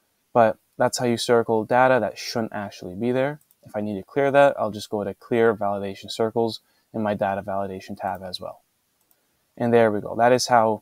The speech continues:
you create restrictions with data validation. You create input and error messages, and you create lists dependent upon other lists.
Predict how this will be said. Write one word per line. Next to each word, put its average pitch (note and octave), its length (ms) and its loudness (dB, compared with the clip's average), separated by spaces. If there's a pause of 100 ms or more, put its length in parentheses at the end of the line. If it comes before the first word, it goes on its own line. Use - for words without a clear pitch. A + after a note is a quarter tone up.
(160)
you G#2 380 -6
create - 280 -4
restrictions C3+ 600 -4
with C#3+ 100 -6
data C3 240 2
validation. B2+ 720 0 (300)
You G#2 100 -6
create - 360 -6
input A#2 340 -2
and G2 160 -10
error A#2+ 220 2
messages, B2 640 -4 (360)
and B2 400 -2 (300)
you G#2+ 140 -4
create G#2+ 440 -4
lists A#2 640 -2
dependent G#2+ 500 -6
upon G#2 360 -6
other G2 260 -6
lists. - 540 -14